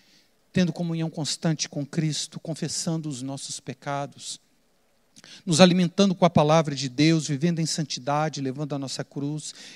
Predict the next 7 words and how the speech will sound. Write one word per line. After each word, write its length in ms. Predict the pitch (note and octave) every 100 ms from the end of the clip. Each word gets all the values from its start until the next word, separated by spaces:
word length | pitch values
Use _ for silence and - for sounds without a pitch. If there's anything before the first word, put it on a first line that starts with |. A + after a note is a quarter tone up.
| -
e 60 |
nos 160 | D#3 C#3+
revestindo 680 | C#3 C#3 C3+ - - C#3 C3
de 120 | B2
toda 560 | - - C#3 C#3+ C#3+ D3 - _
a 100 | -
armadura 680 | A#2 A2 G#2+ G#2+ G#2+ G2+ G2+